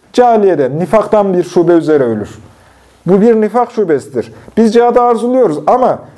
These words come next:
biz bugün cihada teşvik etsek, şu an yani minberlere çıkıp cihada teşvik etsek, insanları cihada çağırsak nasıl bir cihat olacak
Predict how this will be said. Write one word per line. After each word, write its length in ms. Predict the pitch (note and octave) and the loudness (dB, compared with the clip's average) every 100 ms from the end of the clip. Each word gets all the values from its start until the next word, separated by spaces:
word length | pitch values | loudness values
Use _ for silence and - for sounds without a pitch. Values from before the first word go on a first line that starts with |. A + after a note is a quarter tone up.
| - | -6
biz 220 | G3+ B3 A3 | -2 0 0
bugün 260 | A#3 G3+ | 0 0
cihada 380 | D#3+ G3 B3 A#3+ | 0 -2 0 0
teşvik 340 | A3+ G3+ F#3+ | -2 -2 -2
etsek, 560 | F#3 F#3 - A3 - - _ _ _ _ _ _ _ _ _ | -2 -2 -2 -2 -4 -18 _ _ _ _ _ _ _ _ _
şu 240 | - F#3 | -4 0
an 160 | F3+ B2 | 0 0
yani 320 | A#2+ D#3+ C#3+ A2 - - - | 0 0 0 -4 -10 -20 -8
minberlere 580 | F3 G3+ G#3 G#3 G#3 G#3 | -2 0 2 0 0 -2
çıkıp 320 | G3+ - A3 | -4 -6 -6
cihada 320 | - F#3 F#3 G3 | 0 0 0 -2
teşvik 300 | G3 D#3 F#3 | -6 -6 -4
etsek, 540 | F#3 F3+ - F3 F3 | -4 -4 -4 -4 -4
insanları 560 | F3+ F3 G3+ G3 F#3+ D#3+ | -4 0 0 2 0 0
cihada 340 | F3 F#3 G3 | -2 -2 -2
çağırsak 480 | G3+ F3 - C3+ - | -2 -2 -2 -6 -4
nasıl 380 | D#3+ A#3+ A#3 F#3 | -2 -2 -2 -2
bir 100 | F3 | -2
cihat 420 | D#3 D#3+ D#3 - | -2 -2 -4 -6
olacak 400 | - D3 C#3 C#3+ | -4 0 0 -2